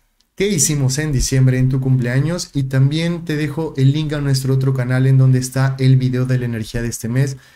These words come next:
en donde hablamos muchísimo de que es una luna llena en tu signo, que si te soy honesto, para mí es la luna llena más caótica, porque nos revela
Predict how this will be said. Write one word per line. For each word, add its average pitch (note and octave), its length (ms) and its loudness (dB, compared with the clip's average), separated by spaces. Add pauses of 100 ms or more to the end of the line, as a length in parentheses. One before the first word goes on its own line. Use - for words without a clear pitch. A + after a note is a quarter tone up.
(240)
en C3+ 120 4
donde C3+ 240 6
hablamos D#3 540 -2
muchísimo D3 840 0
de C3+ 160 0
que C#3+ 100 -4
es C#3 220 -6
una D3+ 260 -2
luna C#3+ 360 0
llena C3 300 4
en A#2+ 160 0
tu A2+ 120 -4
signo, D3 480 -2 (680)
que A#2+ 460 0 (460)
si C3+ 180 0
te C3 140 4
soy C3+ 160 2
honesto, D#3 440 -2
para C#3 160 0
mí C3+ 100 6
es C#3+ 60 2
la D#3 120 0
luna D3 260 -2
llena C3+ 260 4
más C3 440 2
caótica, C3 800 -2 (1120)
porque B2+ 360 0
nos B2 220 -4
revela C3+ 680 -2